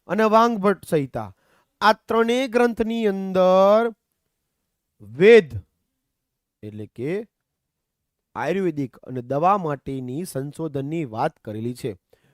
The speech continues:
કયા ત્રણ? તો કે ચરક સંહિતા, મહર્ષિ ચરકે લખેલો, સુશ્રુત સંહિતા, મહર્ષિ સુશ્રુતે લખેલો.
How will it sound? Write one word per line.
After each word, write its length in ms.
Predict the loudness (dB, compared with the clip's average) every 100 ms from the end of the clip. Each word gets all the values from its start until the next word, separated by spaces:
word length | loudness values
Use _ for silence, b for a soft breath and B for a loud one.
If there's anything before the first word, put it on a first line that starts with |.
| _
કયા 200 | 2 2
ત્રણ? 360 | 2 -2 -4 -4 _ _ -14
તો 80 | -10
કે 120 | -10
ચરક 420 | -4 0 0 0
સંહિતા, 500 | -4 -4 -4 -6 -6 _ _
મહર્ષિ 420 | -8 -8 -8 -12
ચરકે 400 | -8 -4 -4 -2
લખેલો, 400 | -2 -2 -2 -2 -6 _ _ _
સુશ્રુત 340 | -10 -6 -6 0
સંહિતા, 480 | 0 2 2 2 0 _ _
મહર્ષિ 320 | -8 -8 -8 -14
સુશ્રુતે 480 | -16 -12 -4 0
લખેલો. 400 | 0 0 0 0